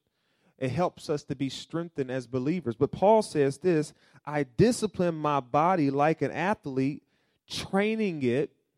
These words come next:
or developing it to do what it should." I'll just stop right there.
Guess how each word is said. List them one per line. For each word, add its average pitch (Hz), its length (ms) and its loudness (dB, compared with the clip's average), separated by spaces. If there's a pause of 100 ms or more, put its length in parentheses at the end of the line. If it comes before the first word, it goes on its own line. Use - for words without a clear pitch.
(380)
or 160 140 6
developing 160 720 4
it 139 260 4
to 180 100 2
do 165 280 2
what 160 220 6
it 131 120 -2
should." 139 600 -2 (460)
I'll 131 120 -2
just 156 200 -2
stop 156 340 -2
right 156 280 -2
there. 131 360 -4